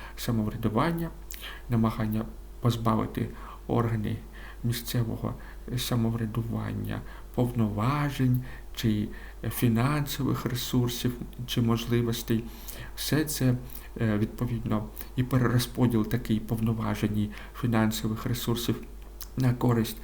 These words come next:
центральної влади, все це розглядається як дуже така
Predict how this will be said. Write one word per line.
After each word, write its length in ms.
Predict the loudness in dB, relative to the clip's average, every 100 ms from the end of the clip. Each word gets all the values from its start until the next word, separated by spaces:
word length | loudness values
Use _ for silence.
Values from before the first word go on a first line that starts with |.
| -12 -10 0
центральної 680 | 2 4 4 4 2 2 0
влади, 640 | 2 2 2 0 0 -2 -4 -12 -12 -12 -12
все 240 | -6 -2 0
це 160 | 0
розглядається 640 | 0 2 0 0 -2 0 -2
як 140 | -4 0
дуже 380 | 4 6 4
така 340 | 0 -2 -4